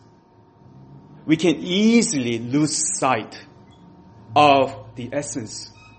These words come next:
and the truth of the gospel and focus on the minor things, things that are not really major, things that are not as important,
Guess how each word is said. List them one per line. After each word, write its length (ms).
and 100
the 60
truth 440
of 100
the 80
gospel 680
and 80
focus 800
on 100
the 60
minor 400
things, 260
things 380
that 120
are 120
not 320
really 200
major, 640
things 360
that 120
are 120
not 320
as 200
important, 720